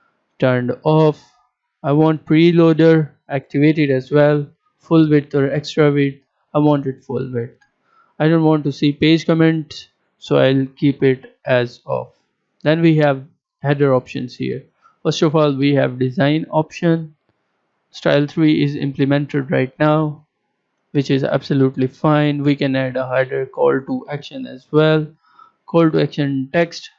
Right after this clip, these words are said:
let's say we say appointments. You can add any sort of call to action that you want. Then you can add a link here. For now, I am adding a hash here.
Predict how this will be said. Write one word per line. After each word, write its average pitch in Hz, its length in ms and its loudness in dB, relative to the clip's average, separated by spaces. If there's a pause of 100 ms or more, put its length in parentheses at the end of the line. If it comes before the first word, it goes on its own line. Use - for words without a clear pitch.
let's 143 240 -6
say 147 160 -12
we 139 160 -8
say 135 340 -10 (1160)
appointments. 135 1000 -10 (1200)
You 165 120 -6
can 165 180 0
add 156 280 0
any 160 220 -2
sort 147 320 0
of 139 180 -2 (180)
call 143 260 0
to 139 160 -4
action 160 540 -4
that 135 260 -2
you 131 120 -2
want. 151 540 0 (680)
Then 151 300 -2
you 131 120 -2
can 131 320 -6
add 131 280 -6
a 127 140 -6
link 147 460 -8
here. 160 280 0
For 175 180 -8
now, 135 400 -4
I 135 100 0
am 143 280 -2
adding 151 420 -2
a 127 80 -2
hash 131 500 -6
here. 123 360 -6